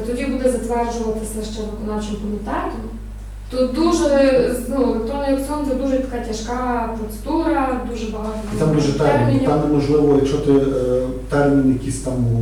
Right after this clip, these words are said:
Speaker 2: години, там дні, ну, протратив, все, автоматично ти вибуваєш з того
Speaker 1: Ми
Speaker 2: аукціону.
Speaker 1: вертаємося назад до початкового етапу. Так.
Speaker 2: Тому так от ми дуже так швидко і хочемо, щоб це все пройшло,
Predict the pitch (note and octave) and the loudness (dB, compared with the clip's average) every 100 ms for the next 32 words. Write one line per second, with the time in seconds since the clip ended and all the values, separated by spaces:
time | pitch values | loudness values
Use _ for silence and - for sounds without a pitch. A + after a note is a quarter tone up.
0 | A2+ B2 C#3+ D3 C#3 C#3 C3 C3 B2+ B2+ | 0 2 4 6 6 4 2 0 0 0
1 | A#2+ A2+ C3+ C#3+ C#3 C#3+ - - - - | 0 0 2 2 2 -2 -8 -12 -12 -10
2 | - C3 A#2+ A2+ - C#3+ D#3 D#3 D#3+ - | -2 2 2 0 -4 0 2 2 0 -4
3 | - - - C#3+ A#2 A2+ - B2+ B2 D3+ | -8 -10 -4 -2 0 -2 -4 -4 -2 -2
4 | D3 C3+ C3+ B2+ B2 B2+ B2 G#2 - A#2+ | -2 -2 0 0 0 2 2 0 -4 -2
5 | A2+ B3+ B3+ B3+ B3+ C#4 C4+ B3+ A#3 A#3+ | 0 2 2 2 2 2 2 2 2 2
6 | C4+ C4 A#3 A3 A3 A3 G#3+ G3+ G3 G#3 | 2 0 -2 -4 -6 -6 -6 -6 -6 -6
7 | F#3+ F#3 - - A3 G3+ G3 - - - | -6 -8 -8 -10 -8 -8 -10 -12 -12 -12
8 | - - G1+ G1+ G#1 - - - - - | -12 -12 -12 -12 -12 -14 -14 -12 -12 -12
9 | F#2+ G2 A2+ B2 A#2 A2+ A#2 - - - | -12 -10 -8 -6 -4 -2 -4 -6 -8 -8
10 | A2+ A2+ A2+ A2+ A2+ A2+ A2 - A#2 A2 | -4 -2 -2 -2 -2 -4 -6 -6 -6 -6
11 | G#2+ G#2 G2+ A2+ A2+ A2+ A#2 - A2+ A2+ | -6 -6 -6 -8 -8 -8 -8 -8 -8 -6
12 | G#2+ G#2 - A2 G#2 G#2+ G2+ G2+ G2+ A2+ | -8 -6 -8 -6 -8 -8 -8 -8 -8 -8